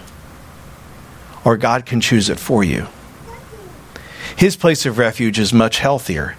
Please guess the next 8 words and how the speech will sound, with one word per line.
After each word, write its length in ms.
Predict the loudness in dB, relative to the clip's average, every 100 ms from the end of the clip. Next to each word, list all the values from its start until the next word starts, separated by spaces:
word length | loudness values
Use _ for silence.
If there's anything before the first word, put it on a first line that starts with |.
| -18 -18 -16 0
His 180 | 2 2
place 380 | 2 0 0 -2
of 100 | 0
res-, 320 | 0 0 0
refuge 460 | 0 2 0 0 0
is 120 | 2
much 280 | 2 0 -2
brighter. 460 | 0 0 -4 -12